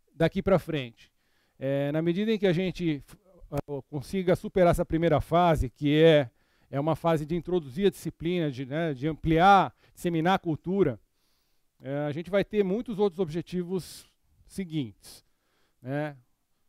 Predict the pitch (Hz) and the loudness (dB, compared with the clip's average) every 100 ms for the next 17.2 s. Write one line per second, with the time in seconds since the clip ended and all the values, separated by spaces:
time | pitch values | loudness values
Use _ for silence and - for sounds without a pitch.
0 | _ _ _ 139 156 208 208 202 196 196 | _ _ _ -8 -4 0 0 0 -2 -4
1 | 202 190 170 160 151 123 104 131 143 - | -2 -2 2 2 2 -2 -8 -6 -4 -6
2 | 147 165 - 185 190 143 165 151 180 170 | -8 -6 -2 0 0 0 -4 -4 -6 0
3 | 175 156 160 151 151 - 156 170 160 131 | 2 4 0 -2 -6 -6 -8 -6 -6 -2
4 | 147 143 - 196 202 233 226 170 131 196 | -2 -2 -4 -6 -2 4 8 8 4 -2
5 | 185 202 202 190 - 160 175 - 185 156 | -4 -8 -2 -2 -4 -16 -18 -12 -10 -8
6 | 160 156 175 _ _ _ _ _ _ _ | -8 -8 -10 _ _ _ _ _ _ _
7 | _ _ - 143 147 180 170 160 165 156 | _ _ -6 -4 -2 -2 -2 -2 -4 -4
8 | 185 160 175 170 160 170 151 160 147 131 | -6 -8 -12 -14 -6 -2 0 0 -2 -4
9 | - 160 160 - - _ - - - _ | -4 -8 -8 -14 -20 _ -20 -20 -20 _
10 | _ _ _ _ _ _ _ _ 165 170 | _ _ _ _ _ _ _ _ 2 2
11 | 175 143 - 160 170 - 156 - 156 156 | 2 -4 -4 -4 -4 -8 -14 -6 -4 -4
12 | 156 156 156 160 156 151 151 151 - 156 | -4 -4 -6 -8 -8 -4 -2 -2 -2 0
13 | 170 - 143 151 - - 160 151 151 156 | 0 0 -4 -8 -10 -12 -12 -8 -6 -6
14 | 135 117 95 117 139 143 - 165 170 165 | -4 -6 -10 -16 -12 -12 -10 -10 -8 -6
15 | 175 185 185 156 180 170 - 143 160 180 | -6 -4 -2 2 2 2 -4 -8 -4 -4
16 | 165 147 - 151 156 131 170 151 127 139 | -6 -12 -10 -10 -10 -12 -14 -14 -8 -6
17 | 160 - | -6 -10